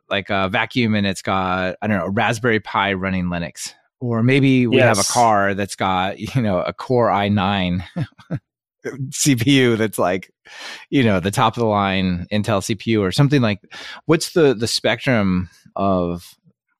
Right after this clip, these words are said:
Speaker 1: computing you put into these robots and operating systems and all that?
Speaker 2: Yeah, exactly what you mentioned. So we can do a small robots that only require f-, maybe even an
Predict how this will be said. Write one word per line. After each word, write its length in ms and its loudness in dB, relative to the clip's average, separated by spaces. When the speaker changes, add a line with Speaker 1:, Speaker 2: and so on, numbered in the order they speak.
Speaker 1:
computing 520 0
you 140 0
put 220 -4
into 160 -2
these 160 0
robots 380 0
and 80 -4
operating 320 -2
systems 640 -2
and 340 -2
all 140 0
that? 240 -2
Speaker 2:
Yeah, 280 4
exactly 520 2
what 160 2
you 60 2
mentioned. 520 -2
So 380 4
we 320 0
can 260 0
do 260 4
a 60 2
small 340 2
robots 580 2
that 180 2
only 200 2
require 560 2
f-, 160 -18
maybe 360 2
even 340 2
an 180 0